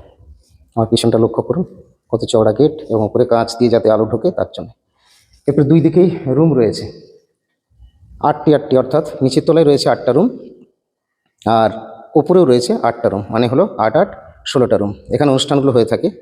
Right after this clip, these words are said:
এই যে দেখছেন আপনারা, এখানে সিংহাসন হয়তো দেওয়া হয়, যেখানে চৌকিটি রয়েছে, ঠাকুরদের সুসজ্জিত করা হয়। হোম যজ্ঞাদি অনুষ্ঠান হলে এই যে আলপনা দেওয়া রয়েছে, এই জায়গার মধ্যে করা হয়।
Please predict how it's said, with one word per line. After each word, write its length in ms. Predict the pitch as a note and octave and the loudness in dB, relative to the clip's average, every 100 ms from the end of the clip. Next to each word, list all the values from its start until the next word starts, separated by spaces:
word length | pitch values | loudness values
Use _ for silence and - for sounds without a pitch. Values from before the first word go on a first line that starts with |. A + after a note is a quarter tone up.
| _ _ _ _ _ _ _ _ _ _ _ _ _ A#2+ | _ _ _ _ _ _ _ _ _ _ _ _ _ 0
এই 80 | A#2 | 2
যে 60 | A#2+ A#2+ - | 2 0 -4
দেখছেন 220 | A#2+ - A2+ | -2 0 -2
আপনারা, 260 | A2 A2 A#2+ - | 2 2 0 -2
এখানে 180 | A2 A#2+ - | -2 -2 0
সিংহাসন 400 | A#2+ A#2 A#2 A#2+ A2+ - - G#2+ | 2 2 0 -2 -2 -6 -12 -4
হয়তো 200 | A2 A2 G#2+ | -2 0 2
দেওয়া 140 | A2+ | 2
হয়, 180 | A2 G#2+ - - - - _ _ _ _ B2 | 2 0 -2 -14 -20 -20 _ _ _ _ -6
যেখানে 240 | - G#2 G#2+ - | -4 -2 -4 0
চৌকিটি 280 | B2 A#2 G2+ | 0 0 -2
রয়েছে, 280 | G#2+ G#2+ C3+ A#2 - D3+ D3 - | -2 -2 -6 -10 -14 -14 -14 -4
ঠাকুরদের 340 | A2+ G#2+ A2 - - | -2 0 0 -4 -4
সুসজ্জিত 340 | B2+ A2 A#2 A2 | -2 0 0 0
করা 120 | A2+ G2+ | 0 0
হয়। 120 | A2 - - - - - | -4 -6 -20 -20 -8 0
হোম 120 | B2 A#2+ - - | 0 0 -8 -2
যজ্ঞাদি 260 | A#2 A2+ A#2+ A#2 | 0 2 2 0
অনুষ্ঠান 240 | A#2+ B2+ A#2 | 0 -2 0
হলে 120 | A2 - - | 0 -2 -2
এই 60 | B2 | 0
যে 120 | A#2 - - - - | 0 -2 -8 -14 -2
আলপনা 240 | A2+ - A2 | 0 0 0
দেওয়া 160 | A2 A2 | 4 2
রয়েছে, 220 | G#2+ A2+ - - | 2 -4 -8 -4
এই 60 | A2 | 0
জায়গার 260 | G#2+ A#2 A2 | 2 2 0
মধ্যে 160 | G#2+ - | -2 0
করা 120 | G#2 | 0
হয়। 120 | G#2+ | -2